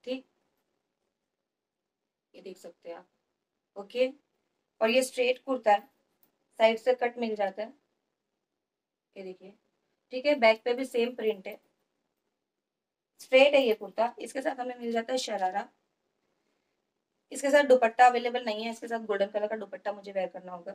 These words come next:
गोल्डन कलर का दुपट्टा है मेरे पास, ठीक है। तो इसकी जो है ना इलास्टिक काफ़ी comfortable है, देख सकते हैं आप, उठने बैठने में दिक्कत नहीं होगी।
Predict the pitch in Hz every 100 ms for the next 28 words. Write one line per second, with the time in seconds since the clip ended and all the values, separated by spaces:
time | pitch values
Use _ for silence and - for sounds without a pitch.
0 | - _ _ _ _ _ 226 254 262 247
1 | 262 226 220 220 240 196 185 185 180 180
2 | - - _ 226 262 269 _ _ _ -
3 | 254 - 269 269 254 269 277 - 233 202
4 | 196 240 - 220 240 214 190 196 208 214
5 | 214 190 180 - - 185 175 - _ _
6 | _ _ _ _ _ _ _ _ _ _
7 | - - 220 220 208 214 220 214 196 196
8 | 190 190 190 190 180